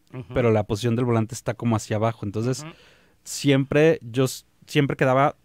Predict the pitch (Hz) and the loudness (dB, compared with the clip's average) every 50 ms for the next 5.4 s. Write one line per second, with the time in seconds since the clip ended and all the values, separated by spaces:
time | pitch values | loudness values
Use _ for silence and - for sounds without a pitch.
0 | _ - 120 120 113 113 113 - 117 123 127 135 147 165 160 143 117 123 131 131 | _ -6 -4 -4 -2 -2 -2 -2 0 2 4 4 4 4 4 4 4 4 2 2
1 | 135 135 - 190 196 131 - 117 110 - 123 117 120 131 131 117 - 117 110 113 | 0 0 -2 0 0 0 0 -2 -2 2 2 2 4 2 2 0 0 -2 -6 -6
2 | 123 113 120 - 110 107 110 113 113 113 104 104 101 98 90 - _ _ - 202 | -8 -10 -4 -2 -2 0 -2 -2 -4 -6 -6 -6 -6 -6 -8 -12 _ _ -12 -12
3 | 208 123 - 190 208 - 110 127 123 262 240 202 - 262 262 - - _ - 147 | -10 -8 -4 -4 -4 -4 -4 -4 -4 -4 -6 -6 -6 -10 -12 -12 -14 _ -10 -8
4 | 131 127 127 127 147 170 170 - 170 156 156 156 156 151 135 135 127 117 117 123 | -8 -6 -4 -4 -4 -6 -6 -8 -8 -8 -6 -6 -8 -8 -8 -8 -8 -8 -8 -10
5 | 117 - 139 127 113 101 90 | -10 -10 -12 -12 -12 -12 -14